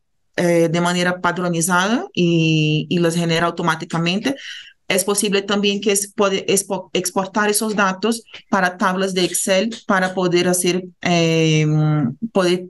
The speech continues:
utilizar programas estadísticos, eh, y, y, y otros tipos de programas para investigación.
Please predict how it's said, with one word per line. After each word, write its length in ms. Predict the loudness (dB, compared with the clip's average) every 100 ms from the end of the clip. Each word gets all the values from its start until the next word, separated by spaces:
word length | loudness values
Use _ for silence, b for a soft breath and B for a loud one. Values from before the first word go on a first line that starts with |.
| -2
utilizar 600 | 0 2 2 2 -2 -4 B B B _
programas 540 | 0 0 0 -2 0 -2
estadísticos, 1080 | 0 0 0 -2 -2 -2 0 0 0 -4 _ _ _ _
eh, 640 | 0 2 4 4 2 0 0
y, 160 | -2 0
y, 480 | 2 2 2 0 2
y 40 |
otros 200 | 0 0
tipos 220 | -2 0 0
de 80 |
programas 400 | 0 0 0 0
para 180 | 0 -2
investigación. 680 | -2 -2 -2 -2 -2 -6 -10